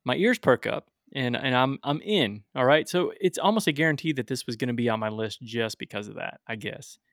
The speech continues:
This is called Terra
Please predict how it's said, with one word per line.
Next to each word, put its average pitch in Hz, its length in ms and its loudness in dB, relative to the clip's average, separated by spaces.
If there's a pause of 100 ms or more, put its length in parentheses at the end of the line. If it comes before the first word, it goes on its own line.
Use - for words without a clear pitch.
(580)
This 156 540 -2
is 143 760 0 (520)
called 123 480 2 (120)
Terra 160 520 2